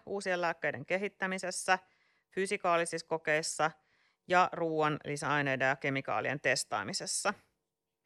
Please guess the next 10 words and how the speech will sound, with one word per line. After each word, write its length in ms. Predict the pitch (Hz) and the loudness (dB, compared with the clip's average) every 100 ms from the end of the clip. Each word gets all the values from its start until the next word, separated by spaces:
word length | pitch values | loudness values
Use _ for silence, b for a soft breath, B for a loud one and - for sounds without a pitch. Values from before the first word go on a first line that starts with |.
| B B B - | B B B -4
Eli 180 | 156 156 | 0 4
nämä 200 | 165 165 | 4 4
säännöt 460 | 175 170 156 - - | 4 4 4 0 2
perustuu, 760 | 156 156 - 147 147 143 139 _ _ - | 2 2 -2 0 2 2 0 _ _ -12
ö, 360 | - 98 60 175 B B B - | -6 -4 -4 -6 B B B -8
tämmöiseen 500 | 135 135 139 - 151 _ | -6 -4 -6 -8 -10 _
kolmeen 500 | - 175 165 151 151 151 165 | 4 6 6 2 0 2 2
R:ään, 400 | 160 147 139 131 | 2 2 4 2
eli, 320 | 123 131 139 B B B B | 0 -2 -4 B B B B
ö, 60 | B | B